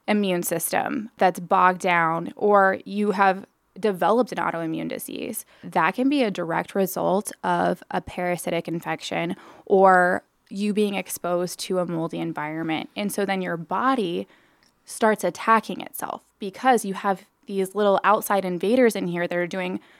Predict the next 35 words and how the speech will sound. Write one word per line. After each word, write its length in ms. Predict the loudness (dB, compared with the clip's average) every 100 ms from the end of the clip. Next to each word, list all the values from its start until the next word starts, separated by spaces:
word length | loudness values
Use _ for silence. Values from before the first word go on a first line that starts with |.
| _ _ _
horrible, 600 | -4 6 8 8 6 0
horrible 500 | 0 4 6 6 2
things 480 | 0 0 0 -2
to 100 | -2
your 160 | -2 0
body 260 | 2 2 2
on 80 | 0
a 60 |
cellular 540 | -2 0 0 0 -2 -2
level 320 | -2 0 2
that 100 | 2
it 120 | 0
starts 240 | 0 -4 -4
getting 220 | -6 -6
confused 560 | -8 -10 -6 -4 -4
and 100 | -2
attacking 480 | -4 -4 -6 -4 -2
itself. 400 | -2 -2 -2 -2 -8 -20 -10
And 140 | -2 0
so 160 | 2
then 160 | 2 2
when 120 | 0
you 160 | -2 -2
go 140 | 0
to 120 | 0
the 140 | 0 0
hospital, 640 | 0 -2 -4 -4 -2 -4 -6 _ _ _ _ _ _ _
you're 140 | -2 2
diagnosed 520 | 6 6 4 0 -2
with 120 | -4
an 60 | -2
autoimmune 520 | -2 0 0 0 -2
disorder. 420 | -4 -10 -12 -16 -18 _ _ _ _ _ _
But 180 | -2 2
that's 420 | 2 2 -4